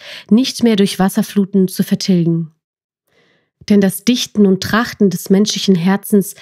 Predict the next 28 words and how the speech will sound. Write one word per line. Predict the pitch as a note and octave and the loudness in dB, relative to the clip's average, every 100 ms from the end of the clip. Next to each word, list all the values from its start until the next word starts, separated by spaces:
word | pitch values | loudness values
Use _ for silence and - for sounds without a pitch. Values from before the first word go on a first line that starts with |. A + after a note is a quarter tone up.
| - - | -20 -8
ist | - - - - | -6 -6 -4 0
böse | G#3+ G#3 F3+ F3 | 2 2 0 0
von | - F#3+ | 0 0
Jugend | D#3+ G3 G3+ F#3 - | 2 0 0 0 -2
auf. | F3 E3+ - - _ _ _ _ _ _ _ _ - _ _ _ _ - | -2 -4 -10 -20 _ _ _ _ _ _ _ _ -20 _ _ _ _ 2
Und | G3+ | 2
so | G#3+ C4+ | 2 0
beschritt | C#4 - A3+ - - | 0 0 -2 -2 -2
Gott | B3+ C#4 - | -2 -2 -2
durch | G#3+ - | -2 0
seine | G3 F#3 | 2 2
Macht | F3+ A#3 - | 2 0 -4
und | G#3 - | -6 -4
Kraft | G#3 A3 - - - | -4 -4 -8 -14 -4
einen | G#3 G#3+ A3 | 0 2 2
neuen | A#3+ A#3 F3+ D#3+ | 2 2 0 0
Weg. | F3+ - - _ _ - - | -4 -6 -16 _ _ -20 -2
Er | E3+ | 2
wählte | G3+ D4+ C#4 A#3 | 2 2 0 2
einen | G3 F#3+ | 4 4
neuen | F#3+ A3+ A#3+ A#3+ | 4 2 0 -2
Zugang, | - - G3+ F#3 F3 E3+ - - - | -4 -4 0 2 2 0 -4 -20 -2
mit | G3+ G#3 | 0 4
dem | G3 | 4
er | F3+ | 4
den | F#3 | 4
Menschen | F#3 G#3+ - A3 | 4 2 0 -2
begegnete. | A3 A3 G#3 F#3+ F3 - F#3+ | -2 0 0 2 -2 -2 -6